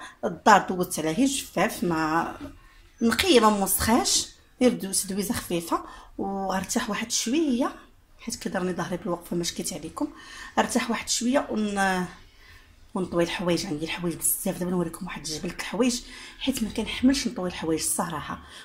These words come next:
ولكن غ-، فيا، فيا غنمشي نطويهم من نساي ان شاء الله، ونتلاقى معكم. دابا الخمسة والثلث غادي نكمل الروتين تاعنا. بعد ارتاحيت واحد شويه، وصلت للماعن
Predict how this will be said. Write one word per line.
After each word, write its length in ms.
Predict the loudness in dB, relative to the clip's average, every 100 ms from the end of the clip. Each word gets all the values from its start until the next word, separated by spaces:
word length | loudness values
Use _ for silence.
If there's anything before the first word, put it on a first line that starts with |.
| -4
ولكن 360 | 0 0 0 -2
غ-، 180 | -2 -4
فيا، 280 | 0 2
فيا 240 | 2 2 -2
غنمشي 280 | -2 -4 -4
نطويهم 280 | -2 0
من 220 | 2 2 0
نساي 360 | 0 -2 -2
ان 60 | -4
شاء 180 | -8 -8
الله، 220 | -4 -2
ونتلاقى 360 | 0 -2 -4
معكم. 340 | -8 -10 -14 -18 -20 -20 _ -20 _ -20 -20 -20 -10
دابا 540 | -6 -2 0 6 8 8
الخمسة 480 | 4 -2 -2 0
والثلث 480 | 0 0 0 2 2
غادي 200 | 2 -2
نكمل 380 | -2 -2 0 2
الروتين 480 | 2 0 -2 -2 -4
تاعنا. 520 | -4 -2 2 2 2 -8 -16 -18 -10
بعد 180 | -6 -4
ارتاحيت 480 | -2 -2 -2 -2 -4
واحد 180 | -2
شويه، 380 | 2 4 10 12
وصلت 360 | 12 8 4 4
للماعن 580 | 4 6 6 6 6